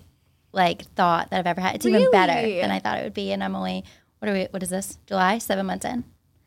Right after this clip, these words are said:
Speaker 2: So, okay, what about thirty excited you?
Speaker 1: Ugh. I feel like I've heard people talk about, like, the best time of their life, and they were like, like, "Shit just gets better." Like, it,
Speaker 2: Yeah.
Speaker 1: like, nothing but up. And I just feel like everything that I've, like, wished for, hoped for, prayed for, worked for, like,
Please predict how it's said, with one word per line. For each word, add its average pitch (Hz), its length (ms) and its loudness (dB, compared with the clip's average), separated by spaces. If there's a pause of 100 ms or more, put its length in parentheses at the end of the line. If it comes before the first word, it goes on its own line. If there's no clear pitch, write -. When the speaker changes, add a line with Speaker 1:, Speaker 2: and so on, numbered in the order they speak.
(340)
Speaker 2:
So, 359 420 6 (180)
okay, 240 400 2 (320)
what 285 640 2
about 254 480 0
thirty 233 320 -6
excited - 460 -2
you? - 280 -8 (1000)
Speaker 1:
Ugh. 214 100 -6 (880)
I 226 120 2
feel 226 280 2
like 254 200 2
I've 240 220 -2
heard 196 320 -4
people 208 260 -12
talk 185 280 -2
about, 214 380 2
like, - 160 -6
the 190 60 -6
best 175 260 -2
time 196 220 0
of 190 120 -4
their 180 180 -2
life, 180 440 -2
and 185 200 -2
they 185 100 0
were 180 100 0
like, 170 260 0 (500)
like, 202 160 2
"Shit 208 220 0
just 214 180 -2
gets 208 180 -2
better." - 380 -2 (380)
Like, 202 160 2
it, - 20 2
Speaker 2:
Yeah. 208 160 6
Speaker 1:
like, 202 200 4
nothing 196 380 0
but 202 160 0
up. 170 360 0
And 208 160 -2
I 196 80 0
just 190 200 -8
feel 202 100 -2
like 190 180 -4
everything 190 420 -4
that 190 80 -2
I've, 175 200 -2
like, - 200 -6
wished 269 300 -4
for, 247 240 2
hoped 226 220 -2
for, 226 140 0
prayed 208 260 -6
for, 208 180 -2
worked 196 240 -2
for, 196 360 0
like, 175 260 0